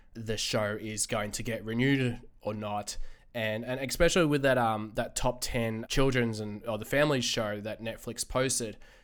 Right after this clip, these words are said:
uh, that was, that was pretty much based on the first twenty-eight days. And, and I think, um, like, even with those stats, like, Lost in Space season two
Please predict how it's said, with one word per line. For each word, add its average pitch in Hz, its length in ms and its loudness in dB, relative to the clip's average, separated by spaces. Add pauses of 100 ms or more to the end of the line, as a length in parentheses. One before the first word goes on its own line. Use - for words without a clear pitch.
(120)
uh, 107 160 0
that 113 180 -4
was, 113 320 2
that 139 100 2
was 165 140 6
pretty 156 160 4
much 127 240 -2
based 120 360 2
on 120 180 0
the 107 80 -8
first 117 340 0
twenty-eight 107 420 -4
days. 110 520 -2 (340)
And, 120 400 4
and 123 160 2
I 127 80 4
think, 147 320 -2
um, 117 400 0 (380)
like, 120 260 -2
even 156 280 0
with 135 100 0
those 120 260 2
stats, 123 420 0
like, 113 280 -4
Lost 139 260 4
in 123 60 0
Space 120 360 0
season 110 320 -2
two 110 460 0